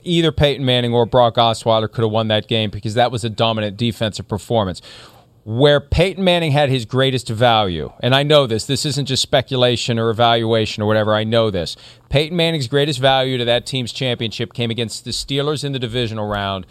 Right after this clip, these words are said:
because on multiple occasions, they were in a bad play against a bad look, and it was gonna blow up, and he spotted it,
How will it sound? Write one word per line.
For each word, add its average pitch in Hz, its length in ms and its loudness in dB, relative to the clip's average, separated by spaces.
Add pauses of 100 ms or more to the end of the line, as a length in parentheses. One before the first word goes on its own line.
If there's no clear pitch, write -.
(400)
because 139 400 2
on 131 180 0
multiple 165 440 2
occasions, 127 840 0 (340)
they 135 260 0
were 170 160 -2
in 156 180 -2
a - 20 -4
bad 131 420 2
play 113 520 0 (100)
against 120 420 -2
a 117 60 -2
bad 123 400 0
look, 120 400 0
and 127 160 -2
it 120 60 -6
was 110 100 -4
gonna 123 160 -2
blow 127 400 2
up, 110 240 2
and 107 100 -2
he 110 60 -2
spotted 135 580 2
it, 143 160 0